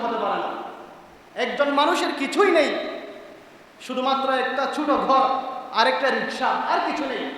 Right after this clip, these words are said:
কিন্তু তার অন্তরে কি আছে? ঈমান আছে, ইসলাম আছে।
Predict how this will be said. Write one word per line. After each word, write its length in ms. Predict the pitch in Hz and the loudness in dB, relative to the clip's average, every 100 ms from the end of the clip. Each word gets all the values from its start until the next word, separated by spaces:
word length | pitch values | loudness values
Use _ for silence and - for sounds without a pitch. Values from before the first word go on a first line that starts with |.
| - - | -12 -10
কিন্তু 200 | 233 240 | -6 -2
তার 380 | 247 254 233 226 | 0 2 2 2
অন্তরে 360 | 233 240 233 214 220 | 0 0 0 0 0
কি 80 | 233 | -2
আছে? 260 | 220 226 - - - - - | 0 -2 -4 -6 -10 -14 -12
ঈমান 360 | 214 214 320 349 | -8 0 2 4
আছে, 220 | - 254 | 2 2
ইসলাম 440 | 240 - 247 302 - | 0 -2 0 2 2
আছে। 240 | - 226 | 0 0